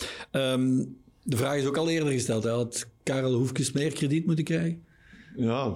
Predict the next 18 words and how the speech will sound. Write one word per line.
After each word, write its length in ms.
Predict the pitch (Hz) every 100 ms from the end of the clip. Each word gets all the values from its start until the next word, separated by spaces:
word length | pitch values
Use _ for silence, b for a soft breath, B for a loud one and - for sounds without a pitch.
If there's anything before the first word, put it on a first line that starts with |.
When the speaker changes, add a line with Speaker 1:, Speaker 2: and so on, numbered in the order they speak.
| 107
Speaker 2:
d-, 180 | 113 -
dat 120 | 113
vind 160 | - 156
ik 100 | 151
ook 180 | 170 180
een 100 | 160
moeilijk, 400 | 135 107 107 107
eh, 760 | 104 101 101 101 120 - - -
allee, 180 | 110 110
achteraf 360 | 131 - 139
gezien 300 | - 107 135
kunnen, 300 | 139 135 127
kunnen 360 | - 120 110 101
zeggen, 640 | - 120 117 113 110 110
zeggen 260 | 95 120 113
van 160 | 104
wel, 180 | 98 135
maar 400 | 127 104 107 107